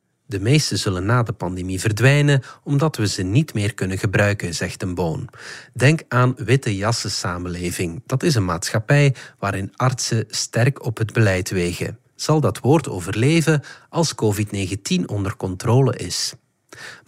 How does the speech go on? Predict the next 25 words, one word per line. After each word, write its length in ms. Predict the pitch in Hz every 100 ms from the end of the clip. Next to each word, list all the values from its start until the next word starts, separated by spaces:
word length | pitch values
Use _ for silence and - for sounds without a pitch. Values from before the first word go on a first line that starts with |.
| _ _ -
Maar 420 | 98 127 170 -
voor 220 | 117 101
ons 260 | - 87 -
mentale 520 | 92 90 147 165 160
welzijn 440 | 143 143 123 117 113
wordt 180 | 98
toch 160 | - 101
gezegd 600 | 110 110 107 - - -
dat 200 | - 131
die 160 | 131 117
een 100 | 101
lange, 460 | 95 95 131 160 135
moeilijke 520 | 92 98 135 127 104
nasleep 560 | 95 98 107 - 95 95
zal 220 | - 85
hebben, 360 | 95 85 80 - - -
zelfs 480 | - 131 160 160 - -
in 340 | - 135 131 -
postcoronale 960 | 170 - - 139 123 117 107 104 104 107
tijden. 440 | 123 98 90 76 - _ _ - - - _
De 100 | 87
Boon 480 | 82 113 165 196 -
zegt: 400 | - 117 147 - -
"Ja, 460 | 95 87 127 190
maar 580 | - 95 113 190 196 -